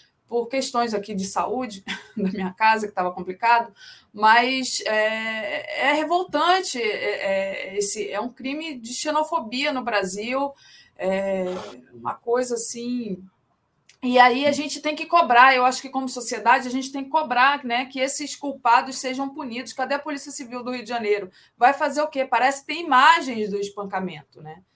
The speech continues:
Tem imagens desse espancamento. Então, a sociedade tem que cobrar que, que os culpados sejam punidos, porque o quiosque Tropicália tá fechado, mas até agora ninguém foi preso. Gente, isso é assassinato,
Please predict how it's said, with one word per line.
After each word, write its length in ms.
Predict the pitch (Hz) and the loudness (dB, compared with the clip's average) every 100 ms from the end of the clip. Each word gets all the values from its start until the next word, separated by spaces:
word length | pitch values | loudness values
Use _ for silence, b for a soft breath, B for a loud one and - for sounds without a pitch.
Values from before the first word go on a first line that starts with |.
| _ _ | _ _
Tem 140 | 233 247 | -4 -2
imagens 480 | 277 254 269 269 | 4 4 4 0
desse 200 | 254 262 | -2 -2
espancamento. 680 | - - 262 302 269 247 254 | -4 -4 -4 -2 -2 -4 -4
Então, 300 | 208 220 240 b b b | -8 -4 -6 b b b
a 200 | - 247 | 4 6
sociedade 560 | 320 302 240 226 262 262 | 8 4 2 4 2 2
tem 160 | 285 302 | -6 -10
que 120 | - | -4
cobrar 500 | 330 254 226 226 277 | -2 0 4 6 6
que, 520 | - 277 247 233 - | 4 -6 -2 -2 -4
que 180 | - 277 | -8 -6
os 120 | 277 | -6
culpados 540 | - 294 - 233 233 | -8 -8 0 2 2
sejam 320 | - 262 269 277 | -2 -2 -4 -6
punidos, 400 | 349 302 240 - | -6 -8 -8 -8
porque 260 | 262 254 | -10 -4
o 80 | 262 | -6
quiosque 460 | 254 262 262 285 277 | -2 4 4 4 -6
Tropicália 580 | 247 233 240 202 196 | -8 -8 -4 -2 -2
tá 120 | 196 214 | -4 -6
fechado, 560 | 277 269 277 302 311 b b b | -6 0 2 2 0 b b b
mas 240 | 294 - 339 | 0 2 2
até 200 | 311 302 | 4 4
agora 300 | 247 226 262 | 6 4 2
ninguém 300 | 277 262 285 | 0 -4 -4
foi 160 | 349 | -6
preso. 400 | 403 254 262 240 | -6 0 0 0
Gente, 140 | 233 254 | -4 -2
isso 120 | - | 0
é 60 | 233 | 0
assassinato, 960 | 220 208 294 415 392 359 - 233 - | 0 -2 -2 0 2 0 -2 -10 -12